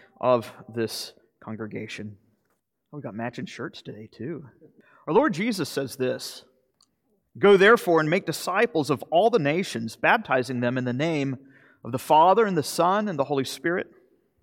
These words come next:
teaching them to observe all that I have commanded you, and behold, I am with you always to the very end of the age." Our Savior instituted baptism as a sign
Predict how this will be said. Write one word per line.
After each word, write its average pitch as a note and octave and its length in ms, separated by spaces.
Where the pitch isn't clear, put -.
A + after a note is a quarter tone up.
teaching G#3 340
them F3 160
to E3+ 140
observe D#3 380
all E3+ 160
that F#3 120
I C3+ 80
have B2 140
commanded D3+ 520
you, C3 140
and B2+ 100
behold, D#3+ 440
I D3+ 140
am D3 140
with D3 160
you C3 220
always C3+ 720
to - 80
the C3 80
very F3 360
end F3+ 180
of C3+ 100
the C#3 140
age." D3+ 480
Our G#3 160
Savior F3 800
instituted G3 760
baptism D#3 720
as C#3+ 140
a C#3 120
sign G3 680